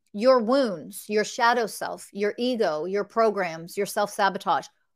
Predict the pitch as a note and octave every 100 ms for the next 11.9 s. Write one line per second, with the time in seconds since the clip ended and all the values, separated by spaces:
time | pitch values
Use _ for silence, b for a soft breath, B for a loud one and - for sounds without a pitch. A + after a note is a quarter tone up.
0 | _ A3 A3+ C#4 C#4+ C#4 A#3+ - B3+ A#3+
1 | A3+ G#3 G3 A3 G#3 G#3 G3 G#3+ A#3+ D#3
2 | B2+ G#3+ _ _ _ _ _ - - F#3+
3 | A#3 - A3+ A#3 A#3+ - B3 A3 G#3 F#3+
4 | C4+ A#3+ A3+ G3+ A3 C#4 C#4+ E3 C#3+ B3+
5 | - _ _ _ _ _ - G3+ G#3 G#3
6 | F4 - D4+ C#4 - G3+ F3 A3 F#4+ D#4+
7 | G3+ - F#3 G#2+ - - _ b b b
8 | C4 B3 F4 F4 E4+ D#4+ A#3+ A#3+ B3+ B3
9 | B3 A#3+ A#3 - C#4 E4+ - A#3+ G#3 G#3+
10 | G3+ G3 F#3 B3+ F4 F4 A3+ F#3 E3+ D#3
11 | F3+ - - G3+ - D4 D4 G3+ F3+